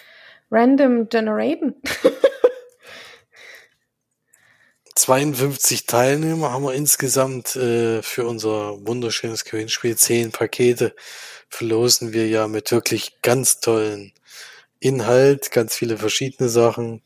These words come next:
Speaker 2: Hab da auch großen Wert drauf gelegt, dass das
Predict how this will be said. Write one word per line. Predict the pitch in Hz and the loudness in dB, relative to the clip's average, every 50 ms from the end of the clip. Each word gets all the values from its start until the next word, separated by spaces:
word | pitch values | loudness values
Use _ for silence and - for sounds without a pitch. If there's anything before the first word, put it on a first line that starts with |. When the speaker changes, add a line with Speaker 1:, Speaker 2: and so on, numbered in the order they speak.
| _ _ | _ _
Speaker 2:
Hab | - 110 - - | -6 -6 -4 -2
da | - 113 | -2 0
auch | 110 110 107 - - - - - | 2 0 0 -2 -4 -10 -16 -6
großen | - - 117 117 110 107 107 104 | 0 2 2 2 2 0 0 0
Wert | 110 110 - - | 0 0 0 0
drauf | - 110 - | -2 -2 -2
gelegt, | - - 117 110 107 - - | -2 -2 -2 -2 -2 -2 -2
dass | - - - | -4 -2 -2
das | - 117 104 - - - | -2 -2 -2 -4 -6 -8